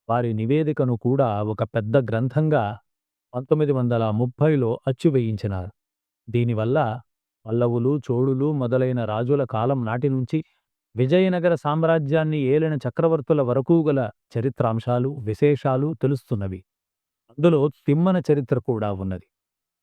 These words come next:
తిరుపతి దేవస్థానంలో ఉన్న శాసనాల వల్ల కృష్ణదేవరాయల వారి కొలువులో అవసరం తిమ్మయ్య అనే దండనాయకుడు ఒకడు రాయలవారి వాకిటి కావలి, అనగా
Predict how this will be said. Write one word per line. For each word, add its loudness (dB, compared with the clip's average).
తిరుపతి 2
దేవస్థానంలో 0
ఉన్న -2
శాసనాల -2
వల్ల -2
కృష్ణదేవరాయల 2
వారి -2
కొలువులో 0
అవసరం 2
తిమ్మయ్య 0
అనే -2
దండనాయకుడు -2
ఒకడు 0
రాయలవారి 0
వాకిటి 2
కావలి, 0
అనగా 0